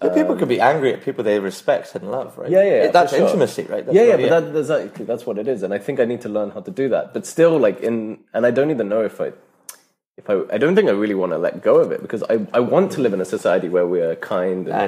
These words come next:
Speaker 1: And kind to each other,
Speaker 2: to
Speaker 1: right?
Speaker 2: each other. But I think a kindness that I, that I, um,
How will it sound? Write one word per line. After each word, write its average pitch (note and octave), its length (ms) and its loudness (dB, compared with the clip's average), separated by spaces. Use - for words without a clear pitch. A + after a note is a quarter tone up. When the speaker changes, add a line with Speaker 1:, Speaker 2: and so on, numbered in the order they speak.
Speaker 1:
And G2 100 -10
kind A2 220 -4
to - 120 -8
each F#2 120 -4
other, A#2 180 0
Speaker 2:
to - 60 -2
Speaker 1:
right? F#2 160 -2
Speaker 2:
each - 80 -16
other. F2+ 260 -2
But C3+ 120 6
I C#3+ 80 4
think F3+ 240 2
a B2 80 0
kindness C#3 580 2
that F#2+ 240 2
I, A2 440 2
that G#2 220 2
I, G2 540 4
um, E2+ 480 -4